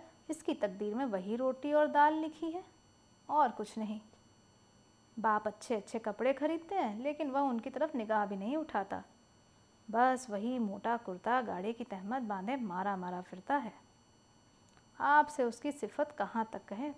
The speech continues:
बस पूरा बौड़म है।" ये बातें सुनकर भी इस विचित्र व्यक्ति से मिलने की उत्कंठा हुई। सहसा एक व्यक्ति ने कहा, "वह देखिए, बौड़म आ रहा है।" मैंने कौतूहल से उसकी ओर देखा।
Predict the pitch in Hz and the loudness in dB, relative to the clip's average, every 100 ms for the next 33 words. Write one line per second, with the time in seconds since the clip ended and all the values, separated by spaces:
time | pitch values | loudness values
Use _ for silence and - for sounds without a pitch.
0 | - 285 - - - 269 277 285 277 254 | -6 -6 -6 -16 -16 -10 -8 -6 -4 -4
1 | 208 - 208 202 202 - - - _ - | -6 -8 -10 -12 -16 -20 -20 -20 _ -20
2 | - _ - _ - - - - 302 339 | -20 _ -20 _ -20 -20 -20 -8 -4 0
3 | 214 196 277 277 254 311 311 220 190 202 | 0 0 -4 -2 -6 0 2 2 0 -4
4 | 214 302 302 - - - 302 254 330 320 | -4 -6 -10 -18 -20 -14 -10 -6 -4 -2
5 | 240 214 - 262 247 277 214 190 233 247 | -2 -4 -6 -6 -4 -4 -6 -8 -8 -8
6 | 196 - 170 170 - 233 220 214 - _ | -10 -10 -12 -10 -6 -6 -6 -12 -16 _
7 | _ _ _ _ - - - - - 214 | _ _ _ _ -20 -20 -20 -20 -6 -6
8 | 180 - 262 262 247 190 - 262 240 196 | -4 0 2 2 -2 -8 -6 -6 -6 -2
9 | 240 196 - - 247 294 370 381 359 - | -2 -4 -12 -20 0 4 4 2 -2 -2
10 | 370 240 196 190 277 254 208 302 302 302 | -4 -4 -2 0 0 2 2 4 4 2
11 | 233 - - - - _ - - - - | -2 -6 -14 -20 -20 _ -20 -20 -20 -20
12 | - 214 196 233 - 185 196 196 233 277 | -10 -6 -4 -4 -4 -4 -6 -4 -2 -2
13 | 269 - 302 294 330 349 - 294 | -6 -4 -2 -2 -4 -6 -8 -16